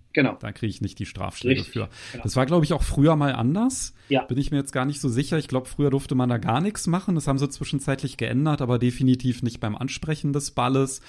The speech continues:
Speaker 2: Da halt wirklich drauf achten, dass der Schlägerkopf in der Luft bleibt.
Speaker 1: Ja, früher durftest du gar nicht den Boden berühren. Also auch nicht beim Reingehen zum Abstützen oder so. Das war dann einfach, das wären schon zwei Strafschläge gewesen. Aber das ja früher.
Speaker 2: Ja, auf der anderen Seite ist es, glaub ich, auch,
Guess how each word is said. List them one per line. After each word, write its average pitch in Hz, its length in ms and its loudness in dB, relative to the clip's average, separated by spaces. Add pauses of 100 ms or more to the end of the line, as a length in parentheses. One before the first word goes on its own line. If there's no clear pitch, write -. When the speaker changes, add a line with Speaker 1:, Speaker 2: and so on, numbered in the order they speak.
(380)
Speaker 2:
Da 110 160 2
halt 127 200 4
wirklich 127 260 0
drauf 120 240 0
achten, 127 400 0
dass 117 160 0
der 123 140 2
Schlägerkopf 127 720 2
in 120 60 0
der 117 100 2
Luft 113 300 0
bleibt. - 480 -16
Speaker 1:
Ja, 110 160 -8
früher 160 400 6
durftest 143 400 0
du 135 60 -2
gar 120 140 0
nicht 127 140 -2
den 107 140 -4
Boden 104 240 -10
berühren. - 220 -20 (120)
Also 120 220 -2
auch 127 80 -4
nicht 120 180 -10
beim 117 160 -6
Reingehen 123 460 4
zum - 180 -6
Abstützen 127 500 -4
oder 117 160 -2
so. 113 140 -6
Das 110 240 -8
war 120 80 2
dann 113 160 -2
einfach, 110 320 -12 (320)
das 175 240 4
wären 170 180 6
schon 139 200 0
zwei 135 180 2
Strafschläge 123 520 -6
gewesen. - 280 -20 (160)
Aber 139 160 2
das 131 140 4
ja 120 160 0
früher. 120 400 0 (400)
Speaker 2:
Ja, 101 80 -2
auf 104 140 0
der 113 120 -2
anderen 123 220 2
Seite 120 340 4
ist 117 140 4
es, - 100 2
glaub 113 200 4
ich, 120 160 2
auch, 113 460 -2